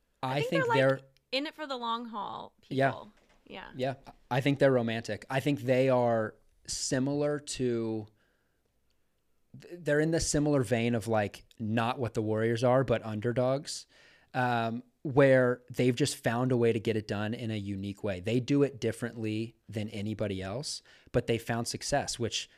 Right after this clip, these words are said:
Speaker 1: how romantic is that? You know, like, you don't need to always go by the book. You do what works for you.
Speaker 2: They feel very much like the couple that just is n-,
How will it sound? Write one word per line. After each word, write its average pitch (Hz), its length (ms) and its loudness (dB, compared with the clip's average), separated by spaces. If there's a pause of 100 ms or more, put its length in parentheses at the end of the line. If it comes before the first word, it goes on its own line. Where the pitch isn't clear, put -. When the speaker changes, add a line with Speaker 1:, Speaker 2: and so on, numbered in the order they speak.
(120)
Speaker 1:
how 131 160 2
romantic 123 460 0
is 95 140 -6
that? 113 280 -4
You 95 80 -14
know, 98 120 -6
like, 117 140 0
you 123 80 4
don't 131 120 4
need 131 120 2
to 117 60 6
always 107 260 2
go 98 140 -4
by 90 160 -8
the 85 100 -12
book. 92 320 -10
You 113 100 -2
do 120 160 2
what 120 140 4
works 123 220 -6
for 123 120 -8
you. 135 220 -6 (840)
Speaker 2:
They 240 140 -2
feel 254 220 -8
very 220 240 -6
much 185 260 -12
like 190 320 -16
the 196 80 -18
couple 185 360 -16
that 175 180 -16
just 185 280 -20
is 196 120 -20 (280)
n-, 202 160 -16